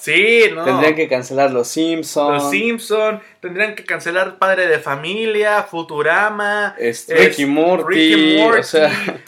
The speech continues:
Speaker 1: O sea,
Speaker 2: por
Speaker 1: tendría
Speaker 2: favor.
Speaker 1: que haber una canceladero. La verdad, mira, no estamos nosotros para decir qué está bien y qué está mal, pero sinceramente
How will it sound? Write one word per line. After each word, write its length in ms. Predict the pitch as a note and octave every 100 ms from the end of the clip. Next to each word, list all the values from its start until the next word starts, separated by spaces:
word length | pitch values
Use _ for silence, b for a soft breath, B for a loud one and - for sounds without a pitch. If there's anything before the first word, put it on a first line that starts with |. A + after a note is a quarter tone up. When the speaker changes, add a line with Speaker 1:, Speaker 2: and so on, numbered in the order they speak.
| -
Speaker 1:
O 80 | F#3
sea, 220 | D#3+ G#3+
Speaker 2:
por 100 | D3+
Speaker 1:
tendría 240 | A3 E3+
Speaker 2:
favor. 180 | F#3 F3+
Speaker 1:
que 60 | D3
haber 240 | A#3 B3+
una 220 | C#4 C4 B3
canceladero. 800 | A3 G#3 G#3+ G3 F#3 G#3 A3 G#3+
La 160 | B3
verdad, 300 | B3+ C#4+ E4+ D#4+
mira, 220 | D4 F#3+
no 240 | G#3+ D4+
estamos 440 | F4 - D#4 D#4 C4
nosotros 420 | A#3 B3 C4+ C#4
para 140 | G#3
decir 280 | E3+ A#3 A#3
qué 80 | A3+
está 240 | A3+ G3+
bien 180 | G3 G3
y 60 | F#3+
qué 120 | F3+
está 220 | F3+ D#3
mal, 300 | C#3 D#3 A#3 B B B B
pero 360 | F#3 E3+ E3+ E3+
sinceramente 1000 | E3+ E3 - G#3+ C4 A#3+ A#3+ A#3 D4 F#4